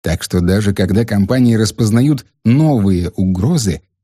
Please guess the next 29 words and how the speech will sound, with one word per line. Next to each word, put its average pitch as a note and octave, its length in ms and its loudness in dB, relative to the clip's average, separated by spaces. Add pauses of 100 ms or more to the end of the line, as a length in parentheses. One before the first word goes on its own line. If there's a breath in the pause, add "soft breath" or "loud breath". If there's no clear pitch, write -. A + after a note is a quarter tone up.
(200)
им C#3 200 2
всё C3 260 -4
равно A#2 360 2
не A#2 280 2
всегда B2 600 0
удаётся G#2 520 0
измениться A#2 720 2
достаточно A2+ 960 0
сильно G2+ 380 2
или F#2+ 360 0
быстро, A#2+ 560 -2
чтобы D3 360 -2
справиться G2 680 -2
с - 140 -4
этими E2+ 320 -2
трудностями. C#2+ 760 -10 (1300)
Сейчас, D#3 520 -2
в G#2+ 80 -2
двадцать B2+ 520 -2
первом A2+ 440 0
веке, A#2 360 -2
когда A#2 320 -2
всё B2 260 -2
так B2 300 -6
непросто, G2 640 -2
а G#2 120 -6
перемены G2 440 0
так C3 220 -8
стремительны, G#2 840 -2